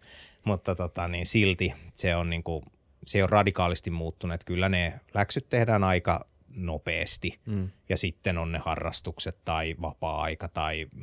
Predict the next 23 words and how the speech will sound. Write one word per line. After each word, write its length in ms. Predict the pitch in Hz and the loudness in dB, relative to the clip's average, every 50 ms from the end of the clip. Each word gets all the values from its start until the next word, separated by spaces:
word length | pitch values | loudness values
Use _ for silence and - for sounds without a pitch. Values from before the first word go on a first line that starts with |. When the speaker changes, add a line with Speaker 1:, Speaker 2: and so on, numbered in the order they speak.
| - - - - | -18 -18 -12 -8
Speaker 1:
lähtee 380 | 90 78 76 - - - 80 76 | -6 -6 -6 -6 -6 -6 -6 -6
kavereiden 560 | - 78 76 76 80 78 78 76 78 78 78 | -6 -6 -6 -6 -6 -6 -6 -8 -8 -10 -8
kanssa 180 | - 78 76 78 | -6 -6 -6 -6
luisteleen. 600 | 80 78 78 - - - 80 76 78 78 78 78 | -6 -6 -6 -6 -4 -4 -6 -6 -6 -8 -8 -6
Tai, 180 | 85 82 80 - - - | -4 -4 -6 -6 -8 -8
et, 200 | - - - - | -6 -6 -6 -4
et 120 | - 110 | -4 0
siellä 280 | - - 131 117 120 120 | 4 6 8 8 8 8
on 200 | 123 123 110 98 | 8 8 6 6
sitä 260 | - 92 - 85 82 | 2 0 0 -2 -2
normaalia. 520 | 82 87 87 87 87 87 80 76 80 78 82 | -2 -2 -2 -2 -2 -2 -4 -4 -4 -6 -6
Et 60 | - | -2
mä 80 | 90 90 | 0 0
oon 120 | 95 98 | 2 4
ihan 140 | 95 107 98 | 4 4 4
tyytyväinen, 520 | 98 107 107 104 92 90 87 85 82 82 | 4 4 4 4 4 2 0 0 0 0
että 120 | 80 - - | -2 0 4
se 80 | - | 6
ei 240 | 107 98 98 95 85 | 6 6 6 6 4
oo 180 | 82 80 78 - - - - - - - - - - - - | 2 0 -2 -4 -8 -12 -20 -20 -20 -20 -20 -20 -8 -2 2
tässä 200 | 104 98 - - | 2 2 2 4
paineen 500 | - 101 95 95 95 92 90 87 87 87 - | 4 6 6 6 4 4 2 0 0 0 -2
alla. 380 | 87 87 85 87 87 87 92 | 0 0 0 2 4 4 2